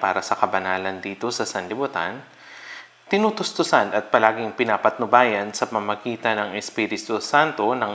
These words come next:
iyong salita upang makapamuhay kami ayon sa iyong kalooban at kalwalhatian sa natitira naming buhay.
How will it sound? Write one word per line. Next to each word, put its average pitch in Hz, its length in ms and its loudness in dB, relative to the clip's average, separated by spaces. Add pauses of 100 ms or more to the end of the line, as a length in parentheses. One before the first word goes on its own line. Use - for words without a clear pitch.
iyong 98 240 -4
salita 123 640 2 (440)
upang 180 480 4
makapamuhay 117 640 4
kami 107 320 -2
ayon 98 320 2
sa 98 160 -4
iyong 98 240 -2
kalooban 101 560 2
at 98 160 -6
kalwalhatian 98 880 0
sa - 160 0
natitira 104 560 0
naming 92 320 -2
buhay. 90 400 -2